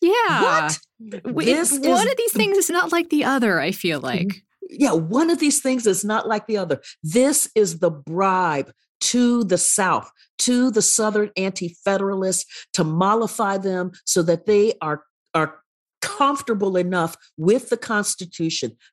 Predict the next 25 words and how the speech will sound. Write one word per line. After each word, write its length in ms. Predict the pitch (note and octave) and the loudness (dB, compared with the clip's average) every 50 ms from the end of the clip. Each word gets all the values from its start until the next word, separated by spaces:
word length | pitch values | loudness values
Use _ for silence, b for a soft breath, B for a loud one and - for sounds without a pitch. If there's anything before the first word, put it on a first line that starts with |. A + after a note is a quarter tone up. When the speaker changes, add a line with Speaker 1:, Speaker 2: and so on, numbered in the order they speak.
| b | b
Speaker 2:
comfortable 600 | - - C4+ C#4 C#4+ C#4+ C#4+ C#4 A#3 A3+ A3+ G#3+ G3 | -4 0 0 0 0 0 -2 -4 0 0 0 2 2
enough 340 | G3 G3 G3 F3+ F#3 F3+ - b b b | 0 0 2 0 0 -2 -4 b b b
with 240 | E3+ E3+ A#3 - - | 0 0 0 0 0
the 80 | - C4 | -4 -6
protections 840 | - - A3+ G#3 - - - C4 B3+ - - - A#3 A3 A3 - - b b b | -4 -4 -6 -4 -6 -6 -2 -2 -2 -2 -2 -4 -2 -4 -6 -6 -8 b b b
of 60 | - - | -8 -4
slavery, 760 | - - - F#3+ G3 G#3 G#3+ A3 A#3 F3+ C3 G#2+ A2+ - - _ _ _ _ _ _ _ _ _ _ _ - | -4 -4 -2 -2 0 2 2 2 2 0 -4 -6 -8 -8 -8 _ _ _ _ _ _ _ _ _ _ _ -4
so 180 | - - G#3 F#3 | 0 2 2 2
that 320 | E3+ D#3+ G3 F3+ F3 F3 - | 2 0 0 0 0 -2 -4
they 340 | D#3 D#3+ G3+ G3 G#3+ G#3+ A3+ | -4 -2 2 4 4 4 2
won't 380 | G#3+ F3 F#3 F#3 F#3 F3+ - - | 0 -4 -4 -4 -4 -4 -4 -2
scuttle 540 | - - - - F#3 E3+ E3 D3 C3 B2+ B B B - | -2 -2 0 0 -2 -2 0 0 -2 -4 B B B -4
the 80 | D#3 | -2
United 460 | D3+ D3+ D#3 D3+ D#3 D3+ D3+ D3+ B2+ - | 0 0 0 0 0 0 0 -2 -4 -6
States 380 | - - - C#3+ B2+ C3 - - | -6 -4 -2 -2 -2 -2 -2 -4
of 80 | B2+ B2+ | -4 -4
America. 640 | B2 A#2+ A2+ G#2+ G2 G2+ F#2+ F#2+ - - - - - _ _ _ _ _ B B B B B B B B B B B B B B B B - | -4 -6 -6 -6 -6 -8 -8 -8 -10 -14 -16 -16 -18 _ _ _ _ _ B B B B B B B B B B B B B B B B -2
Speaker 1:
It's 140 | C#4+ B3 - | -2 0 0
basically, 420 | - D4+ E4+ E4+ G4+ F4 E4+ C#4+ | 0 2 2 2 2 2 2 2
we're 200 | A3+ G#3+ B3+ C#4 | 2 2 0 0
gonna 160 | D#4 E4 E4 D4 | 2 2 2 4
enumerate 460 | C4 A#3+ A#3+ A#3+ A#3 A#3 A3 G#3 F#3+ | 4 4 4 4 4 2 2 2 0
all 140 | F3+ F3+ F3 | 0 0 0
these 220 | F#3+ G3 F#3 F#3 | 0 0 0 0
rights 600 | E3 D3 C#3+ D3 D3+ C#3+ - - - - - - | -2 -2 -2 -2 -4 -6 -6 -6 -6 -8 -10 -14